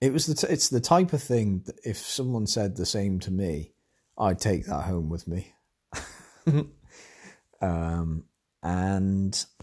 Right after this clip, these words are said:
you know, that's how, you know, n-, neurologically flawed I am. I'm a incredibly fragile person in the brain.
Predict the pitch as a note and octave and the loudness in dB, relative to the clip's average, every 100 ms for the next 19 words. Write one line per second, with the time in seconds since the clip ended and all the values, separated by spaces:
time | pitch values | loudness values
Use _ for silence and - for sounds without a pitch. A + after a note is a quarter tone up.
0 | - _ _ - F#2+ E2+ F#2+ D3+ - _ | -20 _ _ -4 0 2 0 -2 -6 _
1 | _ _ _ A2 - - - C3 C#3 C#3+ | _ _ _ -2 -2 -4 -4 0 2 0
2 | - - - - - C3+ G#2+ F#2+ G#2 A2 | -2 -8 -12 -18 -14 -6 -4 -2 0 -2
3 | G#2+ - G2+ A2 A#2 G#2+ A#2 B2 - G#2+ | -2 -2 0 2 2 0 -2 -6 -4 -2
4 | A2 A2 B2+ - A2+ D#3 F3+ D#2 D#2+ D#2+ | 0 0 -2 0 2 2 2 -2 -4 -10
5 | - - _ G2+ G2+ F#2+ G2+ - - _ | -14 -18 _ -4 0 0 0 -6 -20 _
6 | _ _ _ _ _ _ _ _ - E2+ | _ _ _ _ _ _ _ _ -4 -2
7 | E2 - D#2 - - - G#2 F2+ F#2+ - | -2 -2 -6 -8 -16 -8 -2 0 0 0
8 | G2+ G#2+ C#3+ C3+ B2+ A2+ A2+ - F#2+ F2+ | 4 4 4 2 2 2 2 0 -2 0
9 | F2+ F2 D#2+ E2 E2+ D#2+ - F2+ F2 - | 0 -2 -2 -2 -4 -6 -4 -2 -2 -6
10 | - - - - - - - - - F#2 | -10 -8 -4 -4 -4 -8 -10 -14 -6 -2
11 | D#2+ D#2+ E2+ E2 D#2 | -2 0 0 0 -2